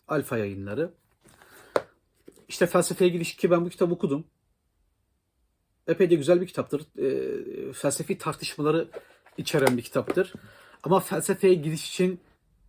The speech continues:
e, fazla bir giriştir. Onu söyleyebilirim. E, daha didaktik bir kitaptan, e, başlamanın, e, taraftarıyım. Biraz, e, bir daha göstereyim bu kitabı. Bu felsefeye giriş kitabı,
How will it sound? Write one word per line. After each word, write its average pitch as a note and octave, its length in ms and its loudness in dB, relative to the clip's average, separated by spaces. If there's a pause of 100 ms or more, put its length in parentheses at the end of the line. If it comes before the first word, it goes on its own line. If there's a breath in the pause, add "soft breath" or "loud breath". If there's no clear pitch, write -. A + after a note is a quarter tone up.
e, A#2+ 240 -8
fazla B2 360 -4
bir B2 60 -4
giriştir. - 720 -12
Onu B2 160 -8
söyleyebilirim. G#2+ 680 -8 (840 soft breath)
E, A#2 180 -2 (300)
daha C#3+ 440 0
didaktik A#2+ 560 -6
bir A#2 60 -16
kitaptan, C#3 560 -6 (140)
e, A#2+ 420 -10
başlamanın, A#2+ 640 -6 (140)
e, A2 120 -16
taraftarıyım. A#2 680 -6 (360 loud breath)
Biraz, B2+ 520 -4
e, A2 340 -16
bir B2 80 -6
daha A2+ 120 -4
göstereyim A#2 460 -6
bu G#2 40 -12
kitabı. A2+ 380 -8 (420 soft breath)
Bu C3 60 -6
felsefeye C3+ 480 -2
giriş B2+ 320 -6
kitabı, C3 500 -4